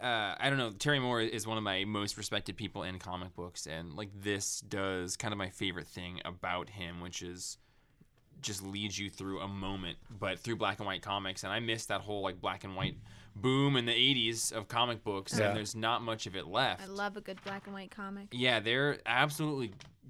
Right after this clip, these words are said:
Speaker 1: gorgeous when done correctly, and his, I never finished Strangers in Paradise, but it's hugely long. Um, but yeah, these are all characters from that, and Five Years has linked up, you know, Strangers in Paradise, Rachel Rising, Echo, like, all of the books that
Speaker 2: Yeah.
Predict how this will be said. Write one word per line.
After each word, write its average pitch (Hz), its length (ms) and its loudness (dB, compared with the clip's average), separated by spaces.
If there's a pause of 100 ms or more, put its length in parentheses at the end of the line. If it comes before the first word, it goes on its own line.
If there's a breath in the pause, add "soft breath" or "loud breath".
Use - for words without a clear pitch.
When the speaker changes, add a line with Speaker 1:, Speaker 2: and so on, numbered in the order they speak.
(180)
Speaker 1:
gorgeous 127 540 2
when 110 160 -2
done 101 220 2
correctly, 101 480 -2
and 95 100 -2
his, 123 400 -4 (400 loud breath)
I 143 60 0
never 165 180 4
finished 147 400 0
Strangers 123 300 -2
in 107 80 -4
Paradise, 113 300 0
but 110 120 -6
it's 117 160 -2
hugely 135 640 -2
long. 98 640 2
Um, 90 460 -2 (340 loud breath)
but 117 80 -2
yeah, 113 100 6
these 117 200 0
are 127 60 4
all 110 80 4
characters 110 340 -2
from 117 240 -2
that, 113 280 2
and 107 240 -4
Five 120 220 2
Years 120 200 0
has 110 180 -4
linked 107 340 -4
up, 107 260 2 (200)
you 104 120 -10
know, 90 120 -6
Strangers 110 340 -4
in 104 80 -8
Paradise, 101 560 0
Rachel 101 300 -4
Rising, 95 680 -4
Echo, 92 720 -4
like, 95 140 -10
all 110 180 2
of 101 100 -6
the 101 60 -10
books 101 220 -6
that 101 100 -6
Speaker 2:
Yeah. 107 160 0